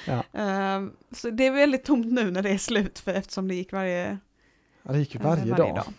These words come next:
Speaker 1: Det var ju mycket
Speaker 2: Det, det
Speaker 1: Love Island
Speaker 2: pågick
Speaker 1: ett
Speaker 2: ju
Speaker 1: tag.
Speaker 2: nu, liksom, så det är ju lite som Big Brother, att de,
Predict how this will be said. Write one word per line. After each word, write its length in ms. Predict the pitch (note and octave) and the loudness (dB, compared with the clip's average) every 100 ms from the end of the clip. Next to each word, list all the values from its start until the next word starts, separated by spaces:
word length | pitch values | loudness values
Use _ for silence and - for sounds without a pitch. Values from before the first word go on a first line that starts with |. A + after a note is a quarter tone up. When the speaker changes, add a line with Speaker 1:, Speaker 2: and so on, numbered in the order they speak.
| - - | -20 -6
Speaker 1:
Det 140 | C3 | -2
var 200 | D3+ C3 | 2 2
ju 120 | B2+ | 4
mycket 360 | C#3 E3+ - - | 4 2 0 6
Speaker 2:
Det, 80 | F#3 | 10
det 60 | |
Speaker 1:
Love 140 | F#3+ E3+ | 12 12
Island 160 | D#3+ | 10
Speaker 2:
pågick 240 | - - B2 | 8 4 2
Speaker 1:
ett 80 | |
Speaker 2:
ju 60 | A#3+ | 4
Speaker 1:
tag. 80 | B3 | 4
Speaker 2:
nu, 240 | A#3+ - | 4 0
liksom, 340 | - F#3 - F#3+ | -4 -4 -6 -4
så 100 | G#3 | -2
det 100 | G3+ | -2
är 40 | |
ju 100 | F#3 | -2
lite 180 | A3 G3 | -4 -6
som 180 | G3+ F#3 | -6 -6
Big 140 | F3 | -6
Brother, 280 | F3+ E3+ F3+ | -6 -6 -6
att 160 | F3+ - | -8 -8
de, 220 | F3+ | -8